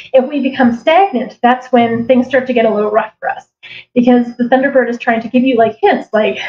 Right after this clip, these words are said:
"Move forward, go this way, <laughs> why aren't you listening?" Until eventually those little pushes become harder pushes,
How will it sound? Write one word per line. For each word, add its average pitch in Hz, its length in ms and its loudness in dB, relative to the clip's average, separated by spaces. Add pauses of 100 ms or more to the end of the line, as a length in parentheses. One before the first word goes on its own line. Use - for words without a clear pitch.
(200)
"Move 233 160 2
forward, 294 560 2 (680)
go 233 180 4
this 427 260 -2
way, 277 600 0 (380)
<laughs> 254 340 -2
why 190 200 0
aren't 254 200 0
you 339 120 0
listening?" 285 720 0 (280)
Until 320 240 2
eventually 285 540 0
those 233 200 2
little 302 420 2
pushes 226 400 -2 (240)
become 240 280 0
harder 294 440 0
pushes, - 400 -4